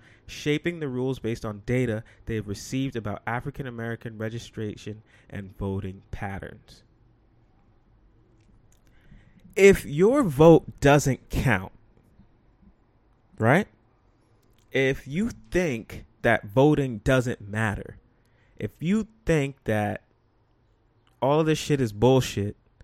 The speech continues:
then why are there so many instances of organizations in government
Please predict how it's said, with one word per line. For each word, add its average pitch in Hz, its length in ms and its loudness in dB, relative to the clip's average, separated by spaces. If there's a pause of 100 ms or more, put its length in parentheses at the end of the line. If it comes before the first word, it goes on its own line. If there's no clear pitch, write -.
(880)
then 123 340 0
why 135 680 0 (100)
are 123 120 2
there 120 180 0
so 175 340 -2
many 196 280 -2
instances 135 640 -6
of 113 320 -6 (440)
organizations 135 1160 0 (680)
in 175 260 2
government 120 600 2